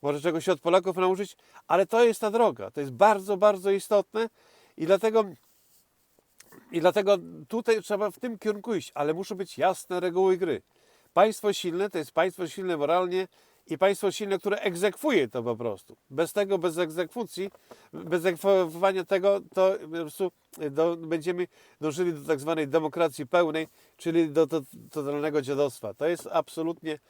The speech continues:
e, zła droga. Dlatego jeszcze raz podkreślam, e, tutaj, czy to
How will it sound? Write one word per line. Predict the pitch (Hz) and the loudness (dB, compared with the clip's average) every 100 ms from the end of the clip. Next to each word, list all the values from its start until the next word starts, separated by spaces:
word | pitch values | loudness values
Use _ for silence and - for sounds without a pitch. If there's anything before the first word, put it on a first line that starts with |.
| - - _ 143 | -20 -20 _ -2
e, | 143 143 131 | 0 0 0
zła | 143 156 | 2 4
droga. | 160 143 117 107 | 6 4 2 -2
Dlatego | 127 160 170 156 _ _ 131 127 - | -2 0 0 -2 _ _ -20 -20 -10
jeszcze | 160 - 170 | -10 -4 -4
raz | 175 | -2
podkreślam, | 185 165 165 160 - 185 196 _ _ _ _ _ - | -4 -4 -2 -2 -4 -8 -8 _ _ _ _ _ -8
e, | 143 135 | -6 -4
tutaj, | - 214 196 185 190 - - - 170 | -2 2 4 4 2 -10 -20 -8 -8
czy | - 160 | -4 0
to | 175 160 | 2 0